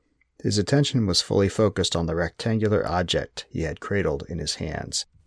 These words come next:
It was plastic and metal, black, and had input-output ports on one side, a memory core from Jenkins's network equipment space,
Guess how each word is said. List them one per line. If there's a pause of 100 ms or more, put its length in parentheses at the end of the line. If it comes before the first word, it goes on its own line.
(140)
It
was
plastic
and
metal,
black,
and
had
input-output
ports
on
one
side, (280)
a
memory
core
from
Jenkins's
network
equipment
space,